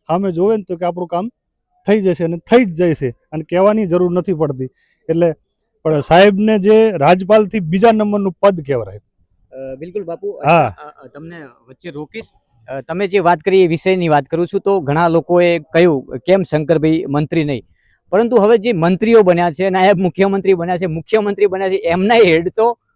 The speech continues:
Speaker 2: વિધાનસભાના અધ્યક્ષ છે. તો પછી એમને એ, એ અત્યારે જે પદ શોભાવી રહ્યા છે વિધાનસભાનું, અત્યાર સુધી ઘણા લોકોને ખબર નથી કે વિધાનસભાના અધ્યક્ષ એટલે શું,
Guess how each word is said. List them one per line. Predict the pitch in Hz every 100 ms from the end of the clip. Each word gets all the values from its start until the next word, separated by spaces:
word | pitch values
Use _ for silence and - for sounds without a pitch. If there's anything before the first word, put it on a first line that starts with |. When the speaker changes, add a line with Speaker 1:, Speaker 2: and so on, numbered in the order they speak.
| _ 170
Speaker 2:
વિધાનસભાના | 208 233 208 240 240
અધ્યક્ષ | 226 180 233
છે. | 170 143 123 _ _ _ _
તો | 214
પછી | 226 226 262
એમને | 226 240 254
એ, | 220 220 175 -
એ | 214
અત્યારે | - 156 - 247
જે | 226
પદ | 240 233 233
શોભાવી | 226 165 139 123
રહ્યા | 107 98
છે | - 104
વિધાનસભાનું, | 151 180 135 113 104 98 _ _ _ -
અત્યાર | 165 - 262
સુધી | - 208 165 226 - _ _ -
ઘણા | 175 247
લોકોને | 254 196 - 220 202
ખબર | 165 190
નથી | 165 147 180
કે | 196
વિધાનસભાના | 156 190 170 202 202
અધ્યક્ષ | 139 127 165
એટલે | 175 175
શું, | 165 151